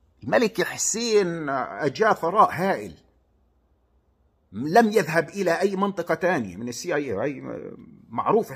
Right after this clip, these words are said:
هاي، هاي الأمور معروفة، مش إنه مش معروفة. و-، وابنه الكل عارف إنه عن ف-، فساد وما فساد. وهذا اللي أنا حكيت عنه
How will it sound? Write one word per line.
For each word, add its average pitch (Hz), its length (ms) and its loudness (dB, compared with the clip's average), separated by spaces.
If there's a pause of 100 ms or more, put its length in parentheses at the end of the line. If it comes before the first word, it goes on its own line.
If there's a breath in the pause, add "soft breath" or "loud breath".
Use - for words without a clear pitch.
هاي، 190 160 0
هاي 220 180 2
الأمور 185 380 -2
معروفة، 135 540 0 (640)
مش - 160 -10
إنه 180 280 -2
مش 127 300 -8
معروفة. 110 460 -2
و-، - 220 -16 (460 soft breath)
وابنه 190 540 0
الكل 190 540 2
عارف 233 460 4
إنه 165 160 -4
عن 143 500 -2
ف-، 135 80 -10
فساد 147 640 2
وما 123 120 -6
فساد. 175 340 0
وهذا 175 200 4
اللي 240 160 0
أنا 233 100 2
حكيت 226 300 -2
عنه 247 260 0